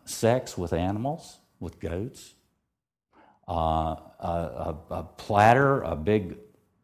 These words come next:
uh, basin that would be heated up, and children would be sacrificed on that basin. There was some awful stuff that was going on here at Caesarea Philippi, at the gates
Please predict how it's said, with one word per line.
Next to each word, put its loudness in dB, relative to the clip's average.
uh, -10
basin 2
that -2
would -4
be 0
heated -2
up, 0
and -6
children -4
would -8
be -2
sacrificed -4
on -8
that -12
basin. -10
There -2
was -6
some -6
awful 0
stuff -6
that -10
was -10
going -6
on -6
here -6
at -6
Caesarea -4
Philippi, -8
at 4
the 0
gates -2